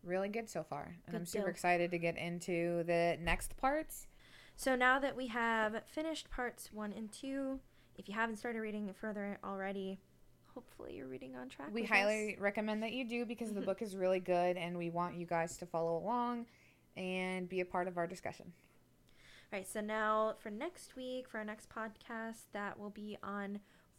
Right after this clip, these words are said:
Speaker 2: four twenty-one. Uh, you should read up to page two hundred and ninety-five. So this will be the entirety of parts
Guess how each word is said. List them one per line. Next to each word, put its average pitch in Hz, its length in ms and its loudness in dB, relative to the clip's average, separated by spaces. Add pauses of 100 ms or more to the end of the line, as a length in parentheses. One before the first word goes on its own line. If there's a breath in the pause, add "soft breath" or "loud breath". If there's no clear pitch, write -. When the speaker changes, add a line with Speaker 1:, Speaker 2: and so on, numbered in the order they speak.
Speaker 2:
four 262 220 0
twenty-one. 214 840 -4 (560 soft breath)
Uh, 202 340 -2 (400)
you 202 240 -6
should 214 280 -10
read 269 280 -4
up 247 220 -4
to - 180 -12
page 220 520 -8
two 247 240 -4
hundred 220 540 -2
and 190 180 -4
ninety-five. 180 720 -6
So - 160 -6
this 208 300 -4
will 214 120 -2
be 202 180 -6
the 196 140 -4
entirety 208 560 -2
of 202 200 -6
parts - 480 -4